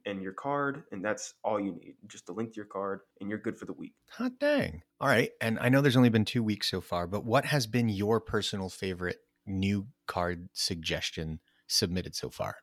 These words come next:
Speaker 1: Um, <laughs> oh, this is a bit of a difficult question.
Speaker 2: We, we ask the hard-hitting questions here at the Brood Sages.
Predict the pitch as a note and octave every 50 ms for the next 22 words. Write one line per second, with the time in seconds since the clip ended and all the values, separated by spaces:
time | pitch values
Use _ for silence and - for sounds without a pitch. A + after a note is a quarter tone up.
0 | _ _ - D3+ D#3 E3 E3 E3+ E3+ E3+ E3+ E3+ E3+ E3+ E3+ E3+ - - _ _
1 | - - - - - - - - A#2 F2+ G#2+ G#2+ A2 A2+ - - G#2+ G#2+ G2+ G2
2 | A2 A2 G2+ G#2+ A2 A2+ A2+ - - - - - A#2 A2+ A2+ - - G2+ G2+ -
3 | _ _ _ C#3+ C3+ D3 - C#3+ D3 C#3+ C3+ B2+ - - B2+ G2+ A#2 G#2+ G2 -
4 | G2 F2+ F2 E2 - F2+ E2 - - F2 E2 - - E2 D#2+ D#2+ - - - D2+
5 | D2+ - - - D#2 D#2 - - -